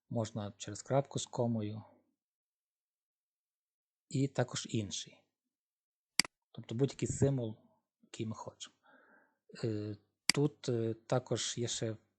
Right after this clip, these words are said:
момент, що якщо нічого не поставити, то тоді роздільником буде,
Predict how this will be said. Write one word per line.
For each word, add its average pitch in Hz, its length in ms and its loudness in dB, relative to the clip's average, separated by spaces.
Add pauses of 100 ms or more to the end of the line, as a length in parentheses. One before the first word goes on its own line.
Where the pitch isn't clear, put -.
(720)
момент, 127 440 2
що - 180 0
якщо 110 260 2
нічого 120 360 4
не 139 80 4
поставити, 110 580 -2
то - 80 -6
тоді - 260 2
роздільником 120 560 4
буде, 110 320 2